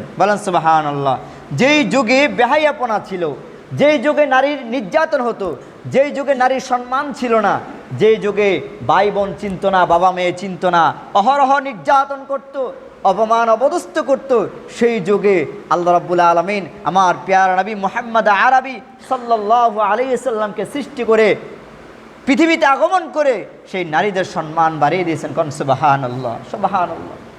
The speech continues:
নারীদের সম্মান বাড়িয়ে দিয়েছেন, নারীদের মর্যাদা দিয়েছেন ইসলাম,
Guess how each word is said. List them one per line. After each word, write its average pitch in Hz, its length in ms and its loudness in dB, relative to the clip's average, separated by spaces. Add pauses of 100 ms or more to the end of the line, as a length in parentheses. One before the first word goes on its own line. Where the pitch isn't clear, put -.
(680)
নারীদের 254 320 2
সম্মান 285 460 0
বাড়িয়ে 311 260 2
দিয়েছেন, 320 440 0 (380)
নারীদের 202 480 2
মর্যাদা 202 460 2
দিয়েছেন 214 300 -4
ইসলাম, 160 540 0